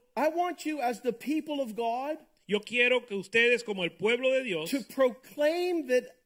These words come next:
Speaker 1: after strange fire comes God's strange work.
Speaker 2: Que puedas proclamar que después de un fuego extraño viene la obra extraña de Dios.
Speaker 1: And that's verse two.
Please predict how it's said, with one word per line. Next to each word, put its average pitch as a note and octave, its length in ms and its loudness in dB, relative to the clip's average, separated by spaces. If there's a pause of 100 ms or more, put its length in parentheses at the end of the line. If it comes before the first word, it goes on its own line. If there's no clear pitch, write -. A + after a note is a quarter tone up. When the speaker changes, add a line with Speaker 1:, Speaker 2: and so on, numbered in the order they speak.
Speaker 1:
after D#4 560 -4
strange D4 760 -2 (120)
fire A3 600 0 (340)
comes C4 380 -2
God's B3 640 -4 (260)
strange C4 560 0
work. G#3 520 -2 (220)
Speaker 2:
Que G3+ 120 0
puedas B3 380 0
proclamar A#3 600 0
que G#3 140 -2
después G3+ 560 2
de G3 200 2
un A#3+ 340 0 (200)
fuego B3 480 2
extraño C4 800 -2 (220)
viene A#3 580 2
la F#3+ 260 -2
obra B3 320 6
extraña A#3+ 560 2
de G#3+ 100 2
Dios. G3+ 320 0
Speaker 1:
And C4+ 140 4
that's E4+ 220 0
verse D#4 420 -6
two. E4 360 -8